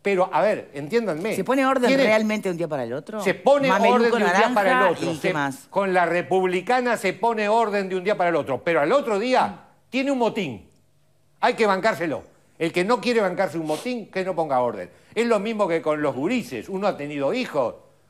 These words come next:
Speaker 1: y no ha sido mano dura, ha sido comprensivo. Pero cuando entra en el cuarto del chiquilín, si quiere poner orden, tiene un conflicto con el chiquilín. Y ese conflicto lo quiere asumir o no lo quiere asumir.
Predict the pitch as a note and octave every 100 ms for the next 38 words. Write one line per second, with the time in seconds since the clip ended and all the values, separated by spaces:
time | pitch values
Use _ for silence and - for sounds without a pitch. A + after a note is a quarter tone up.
0 | - _ _ _ _ _ E3+ D#3 E3 D#3+
1 | C#3+ D#3 C#3+ C3+ C3 B2 D3+ A#3+ F3 E2+
2 | - _ A#2 - C3 A#2 G#2+ G#2 G2 G#2+
3 | A2 G#3+ C3+ D2+ - _ _ - B2 A2+
4 | - - - A#2+ A#2 D#3 C4 A3+ F#3 C#3
5 | E3 D3 C3 B2+ A#2 A#2+ A2+ G2+ F#2 A2
6 | _ _ _ - - B3+ C4 F3+ F#3 D3
7 | B2+ G#2 A2 C#3+ - _ - C4 C#4 A#3
8 | F#3+ G#3 C4 F#3 E3 C3 A2 A#2 A2 G#2
9 | E2+ D2+ _ _ _ A3+ A3+ A#3+ B3 A#3+
10 | A#3 A3+ A#3 G#3+ G#3+ F#3 E3 D#3+ D#3+ B3+
11 | B3+ F3+ F#3 B3+ B3 - - - E3+ F#3
12 | C#4 A#3+ D#3 - C#3+ C3 C3+ B2 A2 -